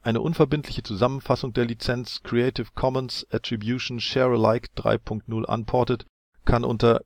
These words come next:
creative commons punkt org slash licenses slash by strich S A slash drei Punkt null slash deed Punkt D E nachgelesen werden.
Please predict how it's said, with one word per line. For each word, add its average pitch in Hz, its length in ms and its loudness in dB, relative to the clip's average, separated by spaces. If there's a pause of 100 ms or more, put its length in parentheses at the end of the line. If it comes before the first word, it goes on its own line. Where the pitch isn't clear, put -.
(140)
creative 120 640 0
commons 135 480 -2
punkt - 460 -6
org 117 420 -2
slash - 640 -2
licenses 120 880 0
slash 110 540 0
by 107 420 4
strich - 520 -4
S - 280 -4
A 120 300 2 (160)
slash 113 560 0
drei 107 380 0
Punkt 113 360 -6
null 120 380 -4
slash 113 480 0 (160)
deed 117 460 -6 (100)
Punkt 117 320 -6
D 101 440 0
E 135 40 -4 (500)
nachgelesen 92 640 0
werden. 82 300 -2